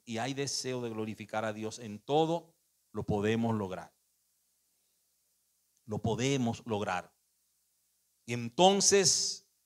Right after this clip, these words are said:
un veinticuatro de mayo de mil novecientos ochenta y seis, por fin llegó el día en el que unimos nuestras vidas en matrimonio. Comparecimos al altar, ante el altar,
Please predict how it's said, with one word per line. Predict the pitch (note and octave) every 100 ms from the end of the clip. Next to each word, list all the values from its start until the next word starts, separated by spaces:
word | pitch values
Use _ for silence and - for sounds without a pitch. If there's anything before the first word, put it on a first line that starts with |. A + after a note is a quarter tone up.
| _
un | D#3 F3
veinticuatro | F#3 F3+ F3 F3 F#3 F3+ F3
de | E3+
mayo | D#3+ E3+ F3+ F3 E3
de |
mil | D#3 D#3 E3+ F3+ F3+
novecientos | D3+ D#3 D#3 C3+ E3 E3+ E3+ D3+
ochenta | D#3 C#3+ D3 D3 C#3
y | C#3
seis, | - G#3 A#3+ C4 B3+ -
por | - E3 D#3
fin | D3+ - C4 C#4 - - _ _ _ _ _ _ _ _ _ _ _
llegó | G2 C3 B2 D3
el | E3 D3+
día | A#2+ G#2 F#2+ F#2+ F#2+ _ _ _ _ _ _ _ _ _ _
en | A#2 B2
el | A#2+ A#2
que | A#2
unimos | A2+ A2+ B2+ B2+ A#2
nuestras | A2+ - G#2 G#2 -
vidas | - A#2+ A#2 A2+
en | G#2+
matrimonio. | G2+ - F#2+ F#2+ G#2+ G#2 F#2 F2 _ _ _ _ _ _ _ _ _ _ _ _ _ _
Comparecimos | A2+ A2 A2 G#2 - - A#2 B2 C3 A#2+
al | A2
altar, | G#2 G2 - - A#2 A#2+ B2+
ante | G#2 G2
el | G2
altar, | F#2+ F#2+ - C#3 D#3 F3